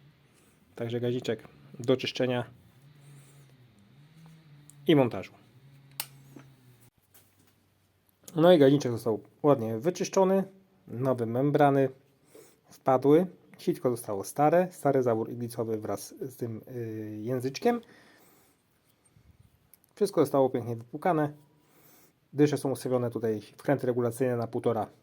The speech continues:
obrota je-, obrotu jedna i druga. Gaźnik przygotowany do montażu. I w następnym odcinku zajmiemy się właśnie montażem gaźnika. Wkręcimy już go w międzyczasie do kupy i będzie próbne uruchomienie. To tyle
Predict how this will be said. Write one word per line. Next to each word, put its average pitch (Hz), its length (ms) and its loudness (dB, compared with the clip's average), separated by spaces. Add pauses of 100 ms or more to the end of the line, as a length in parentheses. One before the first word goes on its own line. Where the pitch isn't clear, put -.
(220)
obrota 120 360 -4
je-, 135 240 0
obrotu 123 360 -2
jedna 113 280 -2
i 120 120 -12
druga. 160 340 2 (1300)
Gaźnik 131 220 0
przygotowany 117 460 -2
do 110 60 -8
montażu. 110 400 -6 (600)
I 208 140 0
w 170 40 2
następnym 131 280 -2
odcinku 131 400 -2 (760)
zajmiemy 120 420 -2
się 107 120 -14
właśnie 92 320 -16 (320)
montażem 170 580 0 (600)
gaźnika. 160 500 0 (640)
Wkręcimy 180 380 -4
już 127 100 2
go 123 100 -2
w - 20 -2
międzyczasie 117 380 -4
do 165 100 2
kupy 165 360 0 (460)
i 233 200 2
będzie 127 260 2
próbne 123 260 -4
uruchomienie. 110 500 -6 (1120)
To 196 120 0
tyle 170 240 8